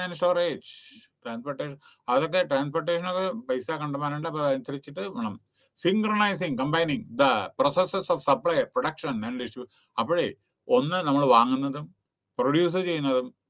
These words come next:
കൊടുക്കുന്നതും കൂടി രണ്ടും കമ്പൈൻ ചെയ്തിട്ട് പ്രോപ്പറായിട്ട് പ്ലാൻ ചെയ്തിട്ട് വേണം കൺട്രോൾ ചെയ്യണം. Handling the problem caused by shortage of material. ചിലപ്പോ മെറ്റീരിയൽ കിട്ടുന്നുണ്ടാവില്ലേ നിങ്ങക്ക്, പ്രൊഡ്യൂ-,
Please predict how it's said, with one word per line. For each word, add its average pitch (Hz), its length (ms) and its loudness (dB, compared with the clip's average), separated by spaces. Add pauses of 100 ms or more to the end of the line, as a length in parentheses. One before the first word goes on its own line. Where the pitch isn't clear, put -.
കൊടുക്കുന്നതും 143 680 0
കൂടി 135 160 -2
രണ്ടും 131 320 -2
കമ്പൈൻ 127 380 -2
ചെയ്തിട്ട് 127 360 -4
പ്രോപ്പറായിട്ട് 117 460 -4
പ്ലാൻ 113 280 -4
ചെയ്തിട്ട് 117 540 -4 (100)
വേണം 110 240 -2 (380)
കൺട്രോൾ 123 300 2
ചെയ്യണം. 92 300 -6 (560)
Handling 208 400 4
the 190 100 0
problem 202 440 6
caused 170 640 6
by 143 460 0
shortage 156 460 -2
of 147 60 -2
material. 151 340 -2 (320)
ചിലപ്പോ 107 280 -12
മെറ്റീരിയൽ 175 560 -6
കിട്ടുന്നുണ്ടാവില്ലേ 147 680 -6
നിങ്ങക്ക്, 92 400 -8 (160)
പ്രൊഡ്യൂ-, 147 360 -4